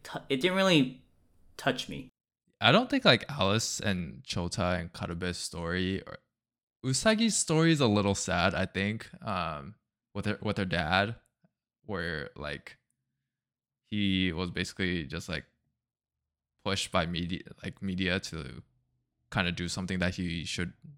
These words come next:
Speaker 2: not have been doing and then ended up passing away. So in that sense, like, her backstory is a little sad, but I don't think anyone's backstory is all that sad.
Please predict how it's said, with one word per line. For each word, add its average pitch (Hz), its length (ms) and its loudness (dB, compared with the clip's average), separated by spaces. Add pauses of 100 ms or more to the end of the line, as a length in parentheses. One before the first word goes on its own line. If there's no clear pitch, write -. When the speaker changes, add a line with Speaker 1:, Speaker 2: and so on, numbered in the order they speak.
Speaker 2:
not 98 200 2
have 113 120 2
been 107 140 2
doing 107 320 2
and 95 100 2
then 82 200 -2
ended - 240 -6
up 90 100 -8
passing 98 320 -6
away. 78 400 -4 (300)
So 90 420 -4 (460)
in 110 140 0
that 117 200 8
sense, 104 420 0
like, - 420 -6
her 101 120 -4
backstory 123 440 0
is 127 80 -6
a 123 60 -4
little 127 220 -2
sad, 127 480 4
but 95 220 0
I 107 100 0
don't 131 180 2
think - 160 4
anyone's 104 360 2
backstory 101 580 0
is - 300 -4 (360)
all 92 200 2
that 104 220 6
sad. 123 440 4